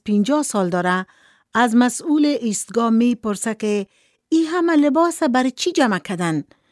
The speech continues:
پاسخ می‌شنوه و راهش گرفته میره. از اینجا راهگذرای زیاد تیر می‌شن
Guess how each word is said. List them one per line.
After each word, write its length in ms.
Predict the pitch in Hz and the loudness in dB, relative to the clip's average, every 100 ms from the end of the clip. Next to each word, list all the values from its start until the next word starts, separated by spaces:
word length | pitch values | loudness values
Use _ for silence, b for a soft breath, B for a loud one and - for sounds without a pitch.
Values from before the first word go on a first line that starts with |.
| _ _ _ _ _ | _ _ _ _ _
پاسخ 480 | - 269 262 294 - | 0 0 2 -2 2
می‌شنوه 640 | 262 247 247 226 220 208 202 b b b b - 202 | 2 2 0 0 2 2 -2 b b b b -10 -2
و 260 | 208 196 | 2 2
راهش 420 | 185 220 220 202 208 | 2 2 2 0 -2
گرفته 480 | 175 180 - 214 | -2 -2 -2 -2
میره. 520 | 190 190 175 151 143 - _ _ _ _ _ _ - | 0 0 0 -2 -6 -10 _ _ _ _ _ _ -4
از 180 | 294 294 | 0 2
اینجا 440 | 320 311 294 285 _ - 233 | 2 4 2 2 _ -8 -2
راهگذرای 880 | 247 220 208 226 254 269 294 294 | 0 0 0 2 2 4 4 2
زیاد 500 | 240 226 330 320 214 | 0 0 2 4 2
تیر 280 | 185 202 170 | 2 0 0
می‌شن 480 | 175 - 208 190 | -2 -4 -4 -6